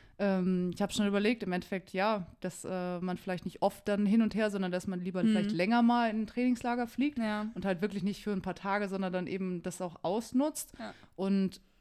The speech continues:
Speaker 1: wahrscheinlich müsste halt auch anfangen bei, bei den Turnieren, dass man vielleicht dann auch anfängt, ähm, mehrere Turniere an einem Ort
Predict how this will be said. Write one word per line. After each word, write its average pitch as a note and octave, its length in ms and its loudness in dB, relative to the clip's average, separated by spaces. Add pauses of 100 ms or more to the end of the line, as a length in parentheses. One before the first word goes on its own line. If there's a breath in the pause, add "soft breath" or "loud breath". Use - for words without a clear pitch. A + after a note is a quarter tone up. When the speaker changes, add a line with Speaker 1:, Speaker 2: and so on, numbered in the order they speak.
Speaker 1:
wahrscheinlich F3 560 -6
müsste G#3 200 -2
halt G#3+ 120 0
auch G#3 100 -2
anfangen A3 580 -2
bei, G3+ 580 -2
bei F#3+ 100 -2
den F#3+ 140 -4
Turnieren, A3+ 420 2
dass E3 160 -4
man F3 100 -4
vielleicht F3 260 -6
dann F3 120 -6
auch - 120 -12
anfängt, F#3+ 520 -6
ähm, F#3 640 -6
mehrere G3 360 0
Turniere G#3+ 360 2
an G#3 120 -2
einem F3 280 -2
Ort F#3+ 380 -2